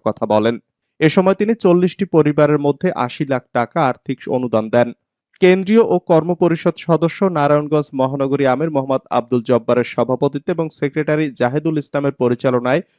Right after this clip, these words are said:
মতবিনিময় সভায় উপস্থিত ছিলেন কেন্দ্রীয় নির্বাহী পরিষদ সদস্য সাইফুল আলম খান মিলন, মাওলানা মঈনুদ্দিন আহমদ, প্রিন্সিপাল ডাক্তার মোহাম্মদ ইকবাল হোসেন ভুইয়া, মাওলানা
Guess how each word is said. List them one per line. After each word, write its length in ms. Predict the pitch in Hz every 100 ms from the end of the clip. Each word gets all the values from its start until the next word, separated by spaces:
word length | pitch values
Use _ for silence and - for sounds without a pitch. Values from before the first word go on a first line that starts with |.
| _ -
মতবিনিময় 640 | 127 - 160 165 165 165
সভায় 360 | - 139 135 131
উপস্থিত 400 | - 143 - 147
ছিলেন 300 | - 139 147 -
কেন্দ্রীয় 420 | 135 135 135 147
নির্বাহী 360 | 135 117 131 127
পরিষদ 400 | 123 117 - 117
সদস্য 560 | - 120 123 - 160 190 _ _ -
সাইফুল 520 | - 139 139 - 165
আলম 200 | 156 147
খান 220 | - 143
মিলন, 380 | 127 120 123 190 - _ _ 131
মাওলানা 380 | 143 156 170
মঈনুদ্দিন 540 | 160 151 156 165 165 160
আহমদ, 320 | 151 160 175
প্রিন্সিপাল 560 | - 151 - 147 151 139
ডাক্তার 360 | 135 - 139
মোহাম্মদ 280 | 135 135 139
ইকবাল 340 | 131 123 135 131
হোসেন 340 | 135 139 127
ভুইয়া, 380 | 113 127 139 165 -
মাওলানা 440 | 120 123 131 131